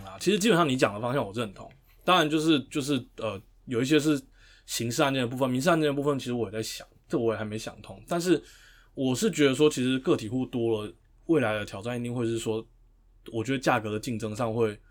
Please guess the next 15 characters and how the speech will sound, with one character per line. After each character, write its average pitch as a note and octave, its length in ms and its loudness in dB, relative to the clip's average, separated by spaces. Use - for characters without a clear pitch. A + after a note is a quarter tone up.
免 A2 160 -8
不 B2+ 140 -2
了 G#2+ 160 2
会 B2 100 -2
有 A2 120 2
所 G2 140 -12
谓 G#2+ 100 -6
的 G#2+ 120 -2
削 G#2 160 -10
价 A2 160 -2
竞 G#2 200 -8
争 G2+ 160 -16
的 G2 60 -18
部 - 260 -16
分。 F2+ 200 -18